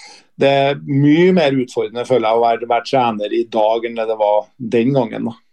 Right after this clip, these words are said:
Eh, selv om man i utgangspunktet jobber med akkurat det samme, det er å få da, eh, elleve spillere til å, å fungere best mulig sammen i, i kamp, da.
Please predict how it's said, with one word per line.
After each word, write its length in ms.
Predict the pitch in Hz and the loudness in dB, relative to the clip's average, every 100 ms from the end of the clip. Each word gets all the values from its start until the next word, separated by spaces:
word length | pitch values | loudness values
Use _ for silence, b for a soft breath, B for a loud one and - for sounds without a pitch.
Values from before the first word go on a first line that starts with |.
| - | -6
Eh, 360 | 123 117 117 117 | -2 0 0 -2
selv 300 | - 123 117 | 0 0 0
om 120 | 117 B B B - | -2 B B B -2
man 140 | 135 | 2
i 60 | 147 | 2
utgangspunktet 640 | 135 120 117 - 107 151 160 | 2 -2 -2 -4 -2 2 2
jobber 260 | 135 117 | 2 0
med 140 | 120 123 | 0 0
akkurat 260 | - 123 | 0 0
det 140 | 127 123 | 0 0
samme, 320 | 135 120 160 147 | 0 2 2 2
det 100 | 135 | 2
er 80 | |
å 120 | 120 107 | 2 0
få 220 | 120 117 | 0 2
da, 120 | 113 113 117 - _ 147 | 2 0 0 -6 _ -6
eh, 760 | 123 117 117 117 117 120 120 139 | -2 0 0 2 2 2 2 2
elleve 240 | 127 123 | 0 -2
spillere 400 | - 123 113 110 | 0 0 0 -2
til 140 | - 120 | 0 2
å, 220 | 117 110 120 | 2 -2 -4
å 60 | 123 | -2
fungere 340 | 135 117 113 | 0 0 0
best 220 | 113 - 120 | -2 -4 -2
mulig 160 | 113 | 0
sammen 380 | 113 107 110 113 | 0 -4 -4 -8
i, 380 | 107 113 110 113 | -6 -6 -6 -8
i 60 | 113 | -4
kamp, 300 | 113 113 | -4 -6
da. 80 | - | -10